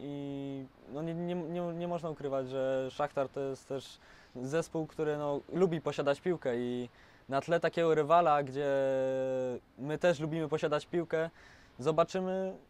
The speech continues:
jak sobie radzimy z takim. No, jak potrafimy sobie poradzić z Szachtarem, to myślę, że grając w Ekstraklasie powinniśmy sobie z każdym zespołem, e, poradzić i, i takie doświadczenia, e, są dla nas bezcenne. No, te, oglądałem właśnie Szachtar rok temu,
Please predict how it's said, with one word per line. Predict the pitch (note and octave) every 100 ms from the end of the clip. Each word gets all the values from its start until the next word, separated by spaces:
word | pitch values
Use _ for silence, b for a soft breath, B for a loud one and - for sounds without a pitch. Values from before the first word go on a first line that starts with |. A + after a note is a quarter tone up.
| _
jak | C3+ D#3+ -
sobie | F#3 F#3+
radzimy | F#3+ G#3 F#3
z | C#3+
takim. | C3 B2 A#2
No, | C#3
jak | E3+ D#3+
potrafimy | - E3 E3 F3+ F3
sobie | F3+ E3
poradzić | E3+ E3 D3
z |
Szachtarem, | E3+ E3 E3 D#3+ D#3
to | D#3
myślę, | D#3 D#3
że | D3 D3+ D3 C#3+ C#3
grając | C#3 D3 C#3+
w | -
Ekstraklasie | C#3 - C3+ C3+ C3+
powinniśmy | B2 C3+ C3 C3
sobie | C3+ B2+
z |
każdym | - B2+ B2+
zespołem, | - B2+ A#2+ A#2+ B B B -
e, | A#2 A#2 A#2 A#2
poradzić | D#3 E3+ C3+ A2 - -
i, | A#2+ A#2+ A#2+ A#2+ A#2 -
i | B2 A#2+ A#2+ A2+
takie | D#3 D#3 D#3
doświadczenia, | D#3 - C#3+ - D3+ D3+ D3+ B B B B - C3 C3
e, |
są | B2+ D3+ D3+
dla | D3
nas | D3+ D#3
bezcenne. | E3 - G3 D3 A#2
No, | A2+ A2+ A#2 A2+
te, | - A#2
oglądałem | D3 D3 D3+ D3+
właśnie | C#3 D#3
Szachtar | D3 D3+ - C#3+
rok | D3 -
temu, | D3 D3+ D#3+